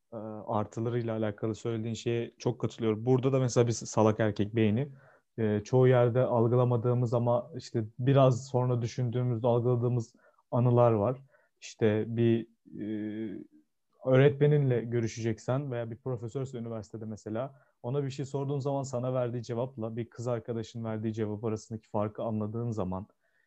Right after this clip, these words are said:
ya da işte bir, e, genel olarak toplumsal bir yerde, bir iş yerinde, bir yerde çalışırken, e, kasiyer, kasadaki kişinin sana davranışını gördüğün zaman ama bir kız arkadaş kasadayken davranışını gördüğün zaman falan onları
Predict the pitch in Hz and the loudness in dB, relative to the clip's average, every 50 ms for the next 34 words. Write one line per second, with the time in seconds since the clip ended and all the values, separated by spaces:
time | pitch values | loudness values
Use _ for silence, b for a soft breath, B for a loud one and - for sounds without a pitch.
0 | _ _ _ - 120 120 123 147 147 127 - - - 143 143 139 135 123 135 135 | _ _ _ 0 0 2 2 2 0 0 -2 -2 0 0 0 0 0 -2 -2 -2
1 | 139 135 131 135 - - _ _ _ _ _ _ - - _ - - 95 107 110 | -2 -2 -6 -8 -14 -20 _ _ _ _ _ _ -20 -20 _ -20 -20 -20 -18 -16
2 | 113 123 127 113 123 123 131 139 139 135 139 131 135 127 123 123 123 120 117 - | -14 -12 -8 -6 -4 -4 -2 -2 -2 -2 -2 -2 -2 -2 -2 -2 -2 -4 -4 -6
3 | - 127 120 - 120 117 - - 127 123 117 117 120 123 120 117 113 113 123 117 | -8 -8 -8 -6 -10 -8 -4 -4 -4 -4 -2 -4 -4 -4 -4 -4 -4 -6 -6 -6
4 | 110 120 127 123 131 123 110 - - 123 120 117 113 113 120 117 117 117 113 113 | -4 -6 -4 -2 -2 -4 -4 -6 -4 -2 -2 0 0 -2 -4 -2 -2 -2 -2 -4
5 | 113 - _ - 120 120 120 120 120 120 120 110 - 123 123 123 110 - 123 113 | -6 -10 _ -10 -6 -4 -2 -2 -2 -4 -6 -8 -8 -6 -6 -6 -6 -6 -8 -8
6 | 110 - 123 117 120 113 - _ _ _ _ _ _ - 110 104 98 98 101 - | -6 -4 -6 -6 -6 -8 -12 _ _ _ _ _ _ -8 -6 -6 -4 -4 -6 -6
7 | - - 127 - - - 139 139 139 143 143 139 123 123 - _ _ _ _ _ | -4 -4 -4 -4 -4 -4 -2 -2 0 0 -2 -4 -6 -10 -16 _ _ _ _ _
8 | - 127 117 - 131 127 123 135 135 135 - 160 156 - - 131 - - 135 131 | -8 -8 -6 -4 -4 -4 -4 -4 -4 -2 -2 -2 -2 -4 -6 -10 -8 -6 -6 -6
9 | 127 127 123 - - 127 123 123 117 120 120 120 117 120 120 120 - - 127 123 | -6 -6 -8 -10 -8 -8 -8 -6 -4 -2 -2 0 0 -2 -4 -4 -6 -6 -6 -4
10 | 117 120 120 120 110 113 123 120 107 117 110 113 117 117 113 - 127 113 117 117 | -2 -2 -2 -2 -4 -6 -6 -6 -4 -4 -4 -4 -4 -6 -8 -8 -6 -4 -4 -4
11 | 117 113 117 117 - - - 131 127 139 127 117 110 107 104 104 95 - - 95 | -4 -4 -6 -8 -8 -8 -6 -4 -2 0 0 0 -2 -2 -4 -4 -4 -6 -8 -8
12 | 104 95 104 98 98 - - 98 95 95 _ _ _ _ _ _ _ _ _ _ | -6 -4 -4 -4 -4 -4 -6 -6 -8 -8 _ _ _ _ _ _ _ _ _ _
13 | _ _ _ _ _ _ _ _ _ _ - 139 123 120 113 107 110 107 107 - | _ _ _ _ _ _ _ _ _ _ -4 0 0 2 2 2 0 0 -2 -4
14 | - 110 104 104 104 104 104 104 107 101 98 104 104 107 104 101 - 110 113 135 | -4 -4 -4 -2 -2 -4 -4 -4 -4 -4 -4 -4 -4 -4 -4 -4 -2 -2 -2 -2
15 | 139 - 135 120 113 113 110 107 104 107 104 - | -4 -6 -6 -6 -2 -2 -2 -2 -2 -4 -6 -8